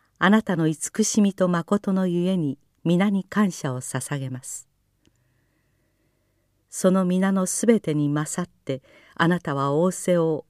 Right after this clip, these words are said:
大いなるものとされました。呼び求める私に答え、あなたは魂に力を与え、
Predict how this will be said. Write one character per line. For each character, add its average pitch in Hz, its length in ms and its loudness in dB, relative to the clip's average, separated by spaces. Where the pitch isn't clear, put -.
大 220 240 6
い 160 100 2
な 151 160 0
る 139 120 -2
も 135 160 -2
の 160 100 0
と 135 140 -6
さ - 180 -8
れ 135 100 -4
ま 131 140 -8
し - 140 -18
た。 - 180 -20
呼 175 140 6
び 196 120 4
求 185 280 2
め 175 120 0
る 143 120 -4
私 165 440 -4
に 165 180 0
答 143 380 -6
え、 120 140 -10
あ 180 120 4
な 185 100 4
た 160 140 -2
は 151 120 -2
魂 202 600 0
に 143 160 0
力 196 480 -2
を 131 140 -6
与 127 100 -10
え、 135 140 -8